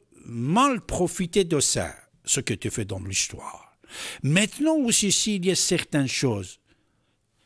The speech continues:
certaines personnes n'ont pas le droit de venir prendre ça et frapper sur la tête de, d'une partie de la population mondiale, que surtout c'est toujours, c'était les juifs. On dit les juifs, les juifs, les juifs. Euh, arrêtez-vous.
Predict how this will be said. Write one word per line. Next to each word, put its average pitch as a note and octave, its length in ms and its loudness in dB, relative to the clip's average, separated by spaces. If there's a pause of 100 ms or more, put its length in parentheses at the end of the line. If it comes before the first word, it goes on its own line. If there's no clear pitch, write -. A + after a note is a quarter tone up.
certaines - 520 -2
personnes G3 480 -2
n'ont C#3 180 2
pas G#3 160 2
le F3 140 2
droit F#3+ 400 -2
de C#3+ 120 -2
venir D#3+ 500 0
prendre E3+ 280 0
ça A#3+ 460 0 (140)
et C3+ 100 -2
frapper G3 420 -2
sur - 180 -2
la E3 120 0
tête F3+ 280 -2
de, D3 480 0
d'une B2+ 380 -2 (280)
partie C#3+ 320 -2
de C#3+ 100 0
la - 20 2
population B2 720 -2
mondiale, A#2+ 680 0 (580)
que A#2+ 80 0
surtout D#3+ 400 2
c'est D3+ 200 0
toujours, D3 320 0
c'était B2+ 320 0
les A#2+ 140 2
juifs. G2+ 540 -6
On A2 200 -2
dit D#3+ 140 2
les G#3 140 2
juifs, F#3 360 -4
les F#3+ 140 2
juifs, G3+ 280 -2
les D#3+ 220 0
juifs. C#3+ 220 -10 (260)
Euh, G2+ 240 -8 (600)
arrêtez-vous. F3+ 800 2